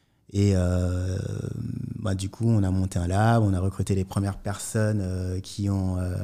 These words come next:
qui ont vraiment, euh, qui sont aussi un peu les cofondateurs d'Algama. On est, euh, on est parvenu à mettre en place des programmes de recherche de plus long terme aussi, dès le début.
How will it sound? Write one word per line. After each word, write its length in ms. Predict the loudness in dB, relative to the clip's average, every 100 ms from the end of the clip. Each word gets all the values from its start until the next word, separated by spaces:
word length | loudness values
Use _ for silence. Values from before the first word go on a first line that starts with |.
| -4 -4 -4 -6
qui 240 | -8 -6
ont 120 | -4
vraiment, 480 | -2 0 2 2 2
euh, 160 | 0 -2 -6 -10
qui 80 | -6
sont 140 | -2
aussi 240 | 0 0 2
un 220 | 2 0
peu 160 | -2 -4
les 80 |
cofondateurs 580 | -4 -8 -4 -2 -2 -2
d'Algama. 520 | -2 -2 0 0 0 -4 -14 _ _ _ _ -20 _ _ _ -4
On 160 | 2 4
est, 200 | 4 4
euh, 1040 | 2 2 0 -2 -2 -2 -2 -2 -4 -4 -4 -6 -6 -8 -8 -10 -10 -10 -10 -6
on 360 | -4 -2 0
est 80 | 0
parvenu 520 | 2 2 2 4 4
à 240 | 2 0 -4 -10 -12
mettre 340 | -2 -2 -2
en 60 | -2
place 240 | 0 0
des 80 | 0
programmes 320 | -2 0 0
de 80 | 2
recherche 400 | 0 0 0 0
de 80 | -2
plus 160 | 0
long 140 | 0 2
terme 260 | 4 4
aussi, 320 | 2 0 -2 0
dès 100 | 0
le 60 | 2
début. 360 | 2 2 0